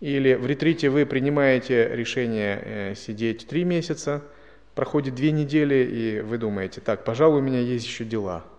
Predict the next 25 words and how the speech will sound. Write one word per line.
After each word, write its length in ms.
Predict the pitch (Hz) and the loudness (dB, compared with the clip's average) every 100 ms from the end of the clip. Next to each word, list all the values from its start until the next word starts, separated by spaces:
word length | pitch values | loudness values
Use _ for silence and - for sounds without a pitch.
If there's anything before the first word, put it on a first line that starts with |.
| - - - - - - - - - - - | -20 -20 -20 -20 -20 -20 -20 -20 -20 -20 -8
Это 200 | 160 160 | -2 -2
всё 280 | - 170 - | 2 2 2
проявление 840 | 127 - 156 160 165 131 110 107 | -2 -2 -2 0 0 0 0 -2
разных 400 | 131 147 143 131 | -4 -4 -6 -8
видов 280 | 127 120 123 | -6 -6 -6
слабого 440 | - 101 95 98 98 | -6 -6 -6 -6 -4
ума. 320 | 92 85 87 - - - - - - - | -6 -8 -10 -16 -20 -20 -20 -20 -20 -6
Если 360 | 135 139 - 131 | 0 0 2 6
ваш 300 | 139 135 - | 8 6 4
ум 180 | 170 156 | 0 0
сильный, 560 | 147 196 208 190 170 147 | -2 0 2 2 0 0
ваша 360 | 139 139 - | 4 4 4
воля 260 | 135 143 135 | 0 2 2
несгибаема, 840 | 135 135 123 131 151 170 170 151 | 0 -2 -2 0 4 4 2 0
вы 180 | 165 202 | 0 0
доги-, 260 | 185 180 160 | 2 2 2
добиваетесь 840 | 156 165 160 160 165 151 139 127 | -2 -2 0 2 4 4 2 -4
своих 340 | - 120 120 - | -10 -6 -6 -6
целей 420 | - 95 85 80 - - - - - - - - | -6 -6 -6 -12 -16 -20 -20 -20 -20 -20 -20 -14
в 80 | 127 | 0
материальной 600 | 143 139 135 131 135 170 | 0 6 8 8 6 0
жизни 440 | 165 170 160 151 | 0 -2 -2 -4
или 180 | 151 151 | -4 -6
в 80 | 123 | -6
духовной. 600 | 104 - 92 87 80 | -8 -6 -6 -6 -12